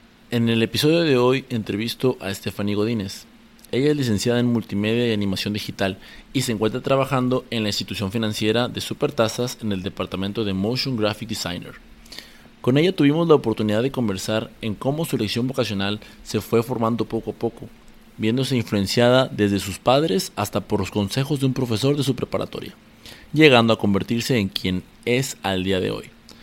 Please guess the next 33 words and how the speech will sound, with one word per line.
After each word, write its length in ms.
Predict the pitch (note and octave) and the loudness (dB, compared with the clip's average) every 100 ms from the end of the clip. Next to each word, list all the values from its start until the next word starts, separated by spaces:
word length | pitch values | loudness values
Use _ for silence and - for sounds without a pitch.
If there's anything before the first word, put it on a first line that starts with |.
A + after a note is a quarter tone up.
| - - - - - | -20 -20 -20 -20 -4
También 260 | - C3 E3 | 0 4 4
nos 100 | G3 | 2
contó 280 | C#3+ A#2 C3+ | 2 2 4
acerca 320 | C3+ C3+ - | 4 2 2
de 80 | C#3+ | 4
las 160 | C3+ A#2+ | 4 2
estrategias 540 | G2+ G#2 C3 C#3 C#3 | 0 0 0 0 0
de 80 | B2+ | 0
conformación 600 | A#2+ G#2+ A2 G#2 F#2+ A#2 | -2 -2 -2 -2 -2 -2
de 60 | C3 | -2
equipos 280 | A#2+ B2 B2 | -4 -4 -2
de 80 | B2 | 0
trabajo 460 | C#3 C#3 B2+ C3+ | 4 4 4 0
que 80 | C#3+ | -2
utilizó 320 | C3+ G#2 F#2+ | -2 -2 0
durante 380 | G2+ A2 A2+ G#2+ | 0 0 0 -4
su 120 | G#2+ | -6
paso 280 | - F#2+ G2 | -8 -8 -8
por 180 | - G#2+ | -6 -6
la 80 | G2+ | -4
facultad, 440 | G2 A2+ C#3 C3 - - - - - - - | -6 -4 -2 -2 -6 -20 -20 -20 -20 -18 0
mismas 460 | D3+ E3+ F3+ F3 | 4 4 4 0
que 120 | - C#3+ | 2 2
le 60 | |
ayudaron 340 | A2+ A2 A#2+ C3 | 6 6 6 2
a 60 | |
tener 240 | - A2 A#2 | 0 0 2
un 80 | B2 | 2
gran 220 | A#2 B2 | 2 2
desempeño 480 | A#2+ G2+ F#2 A2 A2+ | 0 0 0 0 0
en 60 | |
la 60 | G2 | -2
misma. 360 | G2 A#2 A#2 | -4 -10 -14